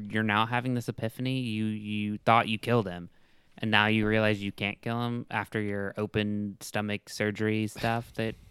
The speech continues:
you stabbed yourself in the ass and you, you're like, "It numbs the pain away." Michael's fear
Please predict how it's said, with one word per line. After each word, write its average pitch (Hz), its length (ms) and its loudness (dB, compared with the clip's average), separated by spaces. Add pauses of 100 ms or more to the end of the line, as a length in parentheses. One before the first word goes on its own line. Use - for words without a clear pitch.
(580)
you 107 340 -8
stabbed 107 300 -2
yourself 107 280 -2
in 104 60 -4
the 104 100 -2
ass 104 260 -4
and 101 200 -4
you, 98 220 -6
you're 104 200 -6
like, 101 100 -4
"It 104 120 -6 (140)
numbs 104 180 -8
the 104 60 -10
pain 107 160 -8
away." 113 160 0 (920)
Michael's 165 400 8
fear 160 680 8